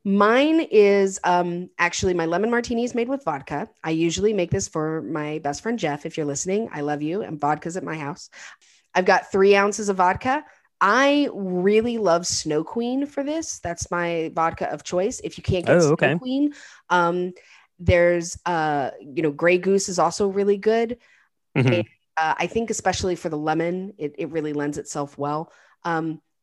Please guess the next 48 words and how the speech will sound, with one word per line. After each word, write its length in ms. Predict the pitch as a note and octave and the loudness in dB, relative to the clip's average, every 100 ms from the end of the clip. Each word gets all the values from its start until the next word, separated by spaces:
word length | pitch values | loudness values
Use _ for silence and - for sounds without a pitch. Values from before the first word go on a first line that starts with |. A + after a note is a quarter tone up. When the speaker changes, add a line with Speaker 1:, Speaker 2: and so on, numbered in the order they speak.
| _ | _
Speaker 1:
I 240 | F3 G3+ C#4+ | -2 0 0
don't 320 | B3 B3 F#3 | 2 2 2
use 180 | A3 G3 | -2 0
a 60 | |
lot 440 | E3+ D3+ D3 E3+ - | -2 0 0 0 -2
of 120 | A#3+ | -6
vermouth. 540 | B3+ C4+ C#4 D#4 D#4 - - | -2 0 2 2 -2 -6 -6
I 240 | D#3+ E3+ | -2 -2
do 460 | E3+ F3 E3 D#3+ C#3+ | -4 -2 0 -2 -4
literally 560 | E3+ E3+ F#3+ G3+ G#3 | -8 -2 0 0 0
a 60 | D#3+ | -2
capful. 560 | - E3 - - B2 G2+ | -4 -6 -6 -10 -10 -6
So 260 | F3+ D#3+ | -2 -2
whether 460 | D3+ E3+ F3 F3+ F3+ - - | 0 0 0 0 -2 -8 -6
your 160 | F3+ | -4
vermouth, 500 | F3+ F#3 F3+ E3+ E3 - | -2 -2 0 -2 -2 -4
it, 340 | F3 D#3 D3+ - | -4 -4 -4 -8
what, 200 | F3 - _ _ _ _ | -12 -12 _ _ _ _
you 140 | E3 D3 | -8 -8
know, 160 | C3 | -8
it, 180 | - B2+ _ | -12 -16 _
whether 260 | E3+ D#3+ | -8 -6
it's 120 | E3 F3 | -4 -4
a 40 | |
big 200 | E3 F#3+ | 0 2
or 60 | G#3+ | 2
small 280 | - G3+ | 0 0
cap, 400 | F#3 - G3 - - - | 0 -4 -6 -4 -6 -6
<laughs> 120 | - - B3 | -12 -2 0
if, 100 | G#3+ - | 0 4
Speaker 2:
Mm-hmm. 420 | C#3 C3 A#2 A2+ - | 4 4 2 -4 -8
Speaker 1:
if 160 | - | -6
you're 120 | G3+ | -2
using 440 | G3+ A3+ C4 B3 A#3 | 0 4 4 2 0
vermouth 420 | G#3 G#3 A3 A3 | 2 4 2 2
that 140 | A3+ | -2
you 120 | G#3 G#3 | 0 2
like 200 | F#3+ F#3+ | 2 0
to 120 | G#3 | -4
make 200 | G3 G3 | -6 -4
martinis 480 | G#3 - C4 C#4 C4 | -6 -6 -6 -6 0
with, 180 | C4 C4 - - _ - | 0 0 -8 -20 _ -6
I 80 | F#3 | -2
usually 380 | G3 F#3+ F3+ E3 | 0 0 -2 -2
just 180 | D#3 | -6
do 140 | - C#3 | -8 -8
a 40 | |
capful. 560 | C#3 - - - - | -8 -10 -12 -20 -20